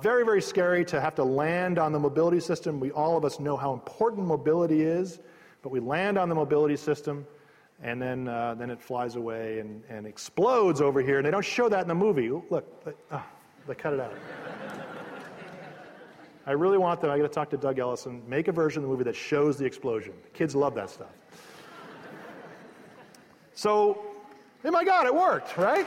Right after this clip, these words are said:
Yeah, isn't that cool? And this is what it looked like if you were riding on the spacecraft. This is the movie that we got down. There's the heat shield coming off.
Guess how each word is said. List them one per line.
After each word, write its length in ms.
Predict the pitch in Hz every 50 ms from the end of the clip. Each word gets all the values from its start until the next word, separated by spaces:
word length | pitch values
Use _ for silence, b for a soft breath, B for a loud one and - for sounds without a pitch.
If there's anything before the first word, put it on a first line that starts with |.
| -
Yeah, 480 | 247 320 359 349 247 175 147 127 131 139
isn't 140 | 196 202 226
that 160 | 240 240 -
cool? 280 | - 294 311 226 160 135 - - - - - - - - - - - - - - - - - - - - - - - - - - - - - - - - - - - - - - - - - - - -
And 80 | 220 240
this 160 | 302 330 247
is 120 | 311 277 247
what 160 | 269 262 254
it 80 | 240
looked 200 | 233 240 233 233
like 280 | 233 226 220 220 214 214 - - - - - - - - - - - - - -
if 200 | 214 226 220 220
you 100 | 240 240
were 160 | 233 220 220
riding 560 | 214 214 220 240 277 285 277 262 240 226 214
on 220 | 220 214 208 226 226
the 80 | 226
spacecraft. 640 | 214 220 - 277 330 320 - - - 180 156 151 156
This 140 | 208 202 220
is 100 | 233 202
the 100 | 226 220
movie 540 | 220 262 330 330 185 151 131 127 175 196 185 B B B B B B B
that 120 | 165 170
we 140 | 175 165 156
got 180 | 160 165 156 156
down. 240 | 165 147 143 147 131
There's 180 | 202 214 202
the 80 | 208 180
heat 200 | 165 240 277 -
shield 320 | - 214 175 143 127 -
coming 260 | - 143 135 131 123
off. 340 | 117 113 117 135 196 220 -